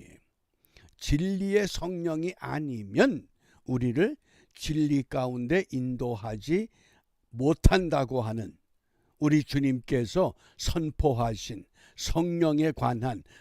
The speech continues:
보혜사에 관한, 우리 주님께서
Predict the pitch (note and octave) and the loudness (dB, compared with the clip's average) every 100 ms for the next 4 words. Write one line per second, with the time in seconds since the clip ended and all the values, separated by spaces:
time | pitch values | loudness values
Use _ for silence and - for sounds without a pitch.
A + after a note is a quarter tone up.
0 | - B2+ D3 C#3+ D#3+ E3 - C#3+ D3 C#3+ | -6 2 6 8 6 4 2 0 2 2
1 | C3 A#2 A2 G#2+ F2+ _ _ _ _ _ | 0 -4 -4 -8 -10 _ _ _ _ _
2 | - D#3 D#3 C#3+ D3+ C#3+ C#3 C#3+ C3 - | 0 6 6 6 4 4 4 2 2 2
3 | C#3+ | 0